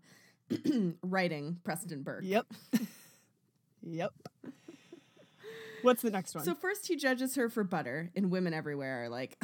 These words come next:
Speaker 1: <laughs> "Okay, buddy." <laughs> Then he tries to order for her because she asks for, or he, he orders Chardonnay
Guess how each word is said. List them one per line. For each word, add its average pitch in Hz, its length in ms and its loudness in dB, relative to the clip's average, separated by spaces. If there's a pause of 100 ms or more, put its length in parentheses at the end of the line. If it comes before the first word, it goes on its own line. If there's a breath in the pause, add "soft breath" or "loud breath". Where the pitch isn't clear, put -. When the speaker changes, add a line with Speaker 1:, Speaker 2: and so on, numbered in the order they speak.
Speaker 1:
<laughs> - 140 2
"Okay, 277 1120 6 (200)
buddy." - 380 -8 (960 loud breath)
<laughs> 247 80 4 (1160 loud breath)
Then 277 640 2
he 285 220 4
tries 247 420 0
to - 140 -6
order 240 320 4
for 160 320 -2
her 143 380 -4 (120)
because 190 640 2
she 277 580 2
asks - 640 0
for, 160 640 0 (480 soft breath)
or 196 80 4
he, 262 400 6
he - 280 4
orders 196 400 4
Chardonnay 165 800 4